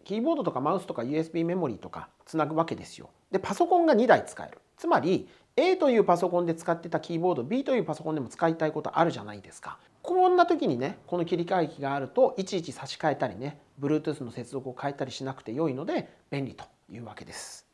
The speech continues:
こちらが今回購入したユーエスビーの切り替え機ですね。まずこちら側に、えー、例えばキーボードとかね、マウスとかユーエスビーメモリーとか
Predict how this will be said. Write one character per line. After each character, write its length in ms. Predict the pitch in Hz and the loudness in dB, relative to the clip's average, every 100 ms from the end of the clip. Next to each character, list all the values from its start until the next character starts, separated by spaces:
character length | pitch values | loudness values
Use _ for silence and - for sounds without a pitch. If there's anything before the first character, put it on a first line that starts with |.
| - | -8
こ 100 | 196 | 0
ち 80 | |
ら 100 | 240 | 4
が 120 | 233 226 | 4 4
今 160 | 214 | 2
回 200 | 165 147 | 2 2
購 160 | 139 135 | 2 -4
入 140 | 135 | -6
し 60 | 123 | -4
た 120 | 180 | -4
ユ 160 | 135 139 | -2 -4
ー 20 | |
エ 40 | 135 | -6
ス 140 | - | -8
ビ 100 | 127 | -10
ー 40 | |
の 100 | 113 | -10
切 120 | 95 98 | -12 -16
り 60 | |
替 180 | - 101 | -14 -16
え 20 | |
機 100 | 95 | -16
で 100 | 80 | -20
す 100 | - | -12
ね。 280 | 135 190 - _ _ _ | -8 -8 -8 _ _ _
ま 200 | - 294 | 2 4
ず 240 | 247 202 175 | 4 2 0
こ 140 | 156 | -2
ち 140 | 156 196 | 0 4
ら 100 | 190 | 4
側 240 | 185 175 | 4 2
に、 320 | 196 233 - - | -2 -2 -4 -8
え 220 | 143 143 | -8 -6
ー、 120 | 139 | -4
例 40 | 151 | -4
え 40 | |
ば 80 | 113 | -4
キ 160 | 131 143 | -4 -4
ー 40 | |
ボ 140 | 139 | -4
ー 20 | 120 | -8
ド 80 | |
と 100 | 95 | -12
か 80 | - | -16
ね、 220 | - 170 - | -14 -14 -8
マ 180 | 135 | -6
ウ 80 | 131 | -6
ス 100 | - | -8
と 100 | - | -16
か 160 | - 95 | -14 -12
ユ 140 | 120 | -8
ー 20 | |
エ 40 | 120 | -10
ス 140 | - | -10
ビ 100 | 120 | -14
ー 40 | 117 | -12
メ 100 | 113 | -12
モ 140 | 92 | -14
リ 80 | 78 | -18
ー 20 | |
と 100 | - | -20
か 160 | - | -20